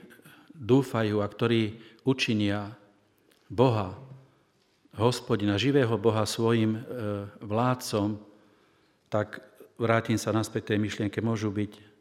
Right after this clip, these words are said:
šťastní a spokojní. Toto bol úmysel Boží od počiatku s človekom. Keď, e, človek padol a odvrátil sa od Hospodina, pretože o tom nám hovorí Božie slovo,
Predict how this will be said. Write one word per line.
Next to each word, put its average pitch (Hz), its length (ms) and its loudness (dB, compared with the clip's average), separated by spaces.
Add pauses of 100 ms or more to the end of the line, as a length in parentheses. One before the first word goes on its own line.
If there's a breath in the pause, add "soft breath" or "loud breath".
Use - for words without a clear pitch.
(180)
šťastní 113 480 -2
a 98 80 -4
spokojní. 104 720 -6 (1700 soft breath)
Toto 127 160 4
bol 120 220 8
úmysel 123 480 6
Boží 117 240 4
od 113 100 2
počiatku 107 560 -2
s 98 80 -4
človekom. 113 720 -6 (1600 soft breath)
Keď, 117 220 4 (100)
e, 117 60 6 (400)
človek 117 460 4
padol 120 340 4
a 110 100 6
odvrátil 117 480 2
sa 107 160 -2
od 104 80 -4
Hospodina, 107 640 -2
pretože 110 440 0
o 120 100 -2
tom 107 260 0
nám 107 160 2
hovorí 110 400 0
Božie 98 320 -4
slovo, 107 560 -2